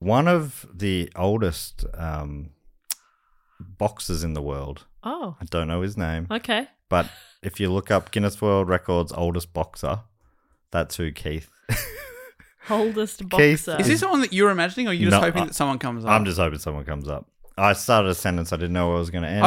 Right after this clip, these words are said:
Speaker 3: Okay, great. You get you
Speaker 2: Stephen Ward.
Speaker 1: Stephen
Speaker 3: Oh,
Speaker 1: Ward.
Speaker 3: don't mess with Wardy.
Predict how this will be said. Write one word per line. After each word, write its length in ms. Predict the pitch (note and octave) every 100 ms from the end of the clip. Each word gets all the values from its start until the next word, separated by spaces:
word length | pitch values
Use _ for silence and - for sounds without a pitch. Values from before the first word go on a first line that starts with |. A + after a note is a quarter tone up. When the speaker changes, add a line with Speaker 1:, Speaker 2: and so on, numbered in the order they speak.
| A#3+
Speaker 3:
Okay, 300 | - F3+ A3+
great. 240 | C3+ D#3+
You 80 | C#3+
get 160 | D3+ D3+
you 180 | D#3+ D3+
Speaker 2:
Stephen 460 | B3 C4+ C#4 C4
Ward. 640 | A3 A3+ A3 G#3 G3 F3+ -
Speaker 1:
Stephen 360 | - - F3+
Speaker 3:
Oh, 240 | E3+ C#3+ B2+
Speaker 1:
Ward. 100 | G3
Speaker 3:
don't 160 | A3+
mess 160 | G3 D#3
with 140 | C#3 C3
Wardy. 500 | F3 F#3+ C#3+ A2+